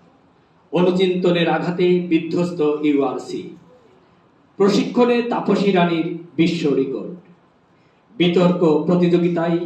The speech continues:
ইউআরসি যুবাদের বিশ্বজয়। খেলার খবর,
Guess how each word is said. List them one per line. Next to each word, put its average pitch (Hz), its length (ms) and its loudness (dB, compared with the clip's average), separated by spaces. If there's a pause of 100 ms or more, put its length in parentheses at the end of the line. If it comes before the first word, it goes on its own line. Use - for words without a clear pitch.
(140)
ইউআরসি 165 540 2
যুবাদের 143 560 -2
বিশ্বজয়। 123 720 -6 (1120)
খেলার 147 400 -2
খবর, 165 460 0